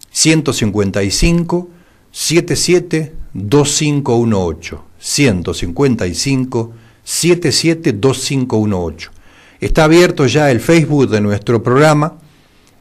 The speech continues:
la gente que, que nos sigue permanentemente, que cada vez son más, afortunadamente. Y para las personas que, nuevas,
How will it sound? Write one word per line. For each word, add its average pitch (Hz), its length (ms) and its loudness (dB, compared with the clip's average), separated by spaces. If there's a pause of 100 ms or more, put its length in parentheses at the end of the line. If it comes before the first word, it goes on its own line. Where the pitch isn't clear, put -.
(120)
la 107 160 -2
gente 113 360 -2
que, 90 460 -4 (320)
que 104 100 -6
nos 95 160 -4
sigue 127 260 0
permanentemente, 113 1000 0
que 107 140 -8
cada 107 200 0
vez 110 160 0
son 101 160 -2
más, 135 280 2
afortunadamente. 107 1080 -2 (1300)
Y 123 200 -2
para 120 240 2
las 113 140 0
personas 139 560 0
que, 101 720 -2 (880)
nuevas, 131 720 4